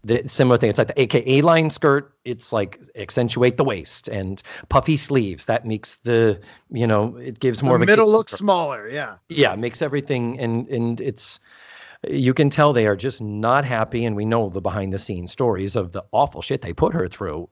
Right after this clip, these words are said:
Speaker 1: to,
Speaker 2: Oh, God,
Speaker 1: to
Speaker 2: yeah.
Speaker 1: be skinny. And, um, but she is wearing essentially one of her regular everyday outfits we would see her on any other weekend, but she has a picket sign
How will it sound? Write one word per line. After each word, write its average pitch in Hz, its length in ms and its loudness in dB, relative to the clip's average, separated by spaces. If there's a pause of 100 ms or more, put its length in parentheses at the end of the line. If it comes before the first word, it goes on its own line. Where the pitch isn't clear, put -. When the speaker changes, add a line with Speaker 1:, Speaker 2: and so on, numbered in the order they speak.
(120)
Speaker 1:
to, 214 60 0
Speaker 2:
Oh, 202 100 2
God, 143 260 -8
Speaker 1:
to 160 80 -6
Speaker 2:
yeah. 98 160 -10
Speaker 1:
be 92 60 -18
skinny. 117 480 -2 (580)
And, 110 420 2
um, 107 400 2
but 147 240 -2
she 233 220 -4
is 220 140 -4
wearing 151 440 0
essentially 123 600 -2
one 120 280 0
of 147 140 -2
her 117 220 2
regular 120 520 0
everyday 120 840 2 (560)
outfits 147 400 -2
we 156 140 -2
would 139 180 0
see 180 220 -2
her 135 320 0 (100)
on 120 260 -4
any 185 280 2
other 202 160 0
weekend, 107 600 -4 (300)
but 147 140 -4
she 175 160 -4
has 139 480 0
a 120 300 2
picket 147 340 0
sign 82 360 -2